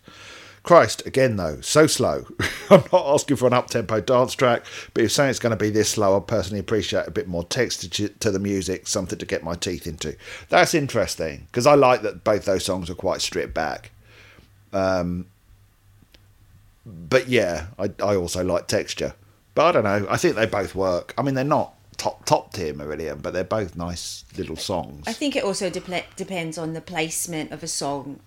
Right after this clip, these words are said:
Speaker 2: within an album.
Speaker 1: Quite possibly.
Speaker 2: 'Cause too much up-tempo in a row can make it kind of just, like, one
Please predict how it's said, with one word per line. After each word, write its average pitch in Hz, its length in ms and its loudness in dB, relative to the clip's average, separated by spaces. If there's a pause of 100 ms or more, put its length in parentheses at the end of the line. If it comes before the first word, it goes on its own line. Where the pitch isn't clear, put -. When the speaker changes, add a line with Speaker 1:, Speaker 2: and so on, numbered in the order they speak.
(140)
Speaker 2:
within 147 300 -8
an 151 140 -8
album. 185 720 -8
Speaker 1:
Quite - 240 -16
possibly. 95 460 -6 (1700)
Speaker 2:
'Cause 165 180 -12
too 180 260 -4
much 147 240 -4
up-tempo 156 760 -8
in 151 140 -8
a 147 80 -10
row 143 460 -8 (840)
can 156 180 -10
make 139 220 -8
it - 140 -14
kind 143 180 -12
of 139 140 -16
just, - 180 -16
like, 101 180 -10 (140)
one 131 680 -14